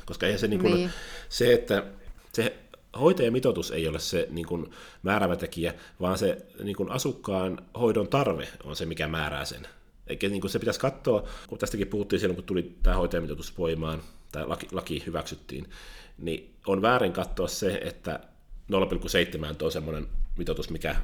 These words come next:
Speaker 1: yleisesti pärjää, vaan koska se, se aiheuttaa just sen, että hoitolaitokset, jotka on nyt pärjännyt tähän mennessä vielä ihan siedettävästi, missä on vielä ihan hyvä elää,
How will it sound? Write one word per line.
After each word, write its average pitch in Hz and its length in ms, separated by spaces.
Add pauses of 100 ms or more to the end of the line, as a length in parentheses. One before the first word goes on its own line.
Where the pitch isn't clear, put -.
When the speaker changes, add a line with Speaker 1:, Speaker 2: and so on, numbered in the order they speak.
(480)
Speaker 1:
yleisesti 82 480 (920)
pärjää, 113 500 (340)
vaan 92 180
koska 98 180
se, 101 80 (180)
se 117 140
aiheuttaa 107 320
just 120 200
sen, 117 140
että 98 300 (340)
hoitolaitokset, 107 540
jotka 101 220
on 113 40
nyt 147 160
pärjännyt 98 300
tähän 110 180
mennessä 92 220
vielä 104 160
ihan 107 180
siedettävästi, 73 720
missä - 220
on 135 100
vielä 98 180
ihan 90 180
hyvä 92 180
elää, 87 320